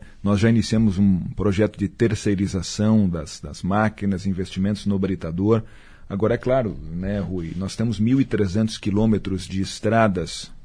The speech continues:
ó, para, eh, serem atendidas. Eh, nós tivemos agora um período de bastante chuva, estamos, eh, retomando aí, reforçando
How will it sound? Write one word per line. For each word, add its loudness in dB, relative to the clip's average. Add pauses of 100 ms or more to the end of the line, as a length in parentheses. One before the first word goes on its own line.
(140)
ó, -14 (140)
para, 2 (200)
eh, -10 (300)
serem 2
atendidas. 0 (360)
Eh, 2
nós 0
tivemos 0
agora 0
um 2
período 0
de -4
bastante -2
chuva, -2
estamos, -4 (160)
eh, -6 (380)
retomando 2
aí, 0
reforçando 0